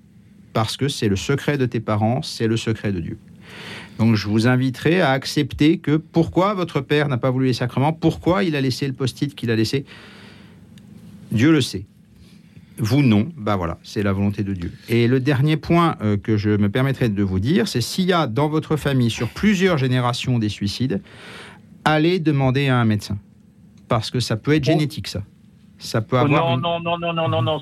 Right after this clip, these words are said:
Speaker 2: c'est pas sur plusieurs générations. Euh, c'est un contexte, euh, je, euh, non, non, non, vous hasardez
Speaker 1: Mhm.
Speaker 2: pas à me, à me donner ce conseil. J'ai une,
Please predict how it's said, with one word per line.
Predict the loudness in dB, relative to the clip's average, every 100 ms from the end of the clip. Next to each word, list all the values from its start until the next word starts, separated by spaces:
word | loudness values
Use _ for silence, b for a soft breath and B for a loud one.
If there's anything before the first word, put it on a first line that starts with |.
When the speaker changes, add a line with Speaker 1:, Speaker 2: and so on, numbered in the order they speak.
| -4
Speaker 2:
c'est | 0
pas | -2
sur | 0 -6
plusieurs | -4 -2 -2
générations. | -2 -2 -2 -2 -2 -4 B B B 0
Euh, | 0 0 -4 -2
c'est | 0
un | 0
contexte, | 0 0 2 0 0
euh, | 0 2 2 0
je, | -4 -10 -8 0
euh, | 4 4 6
non, | 4 4
non, | 0
non, | -2 0
vous | 0
hasardez | 2 0 0 2
Speaker 1:
Mhm. | 2
Speaker 2:
pas | 2
à |
me, | 0 -8
à | -10 -8
me | -2
donner | 0 0
ce | -2
conseil. | -2 0 0 0 0
J'ai | 2
une, | 4 4